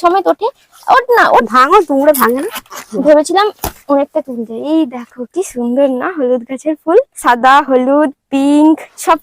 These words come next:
Speaker 1: কালার আছে। ওইটা
Speaker 2: না।
Speaker 1: সাদা। সাদাটা তুলি একটা, আসো। ও, হলকে পড়ে যাচ্ছি, শ্যাওলা না বহুত। কাদায়। এটা সাইড দিয়ে হয়েছে। দুটো তুলে নিয়ে যাবো, ঠাম্মিকে দেখাবো, সবাইকে দেখাবো।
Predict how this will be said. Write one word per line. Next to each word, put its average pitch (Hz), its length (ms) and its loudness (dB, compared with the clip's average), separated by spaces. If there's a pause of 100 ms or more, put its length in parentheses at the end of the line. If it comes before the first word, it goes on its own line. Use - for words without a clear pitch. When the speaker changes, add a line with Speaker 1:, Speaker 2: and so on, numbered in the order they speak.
Speaker 1:
কালার 233 320 0
আছে। 214 200 -10
ওইটা 247 180 2
Speaker 2:
না। - 80 -10
Speaker 1:
সাদা। 233 320 -2 (360)
সাদাটা 330 360 2
তুলি 349 240 2
একটা, - 220 -10
আসো। 403 160 -6 (280)
ও, - 20 0 (120)
হলকে 285 320 -2
পড়ে 254 220 -2
যাচ্ছি, - 220 -14 (100)
শ্যাওলা 262 360 0
না 359 140 2
বহুত। 302 240 -2 (1700)
কাদায়। 269 460 -2 (300)
এটা 285 200 0
সাইড 269 220 -2 (100)
দিয়ে 277 200 -2
হয়েছে। 220 260 -14 (260)
দুটো 247 180 -4 (100)
তুলে 262 240 -2
নিয়ে 233 160 -4
যাবো, 214 120 -2 (100)
ঠাম্মিকে 262 440 -2
দেখাবো, 233 280 -14 (460)
সবাইকে 330 500 2
দেখাবো। 285 220 2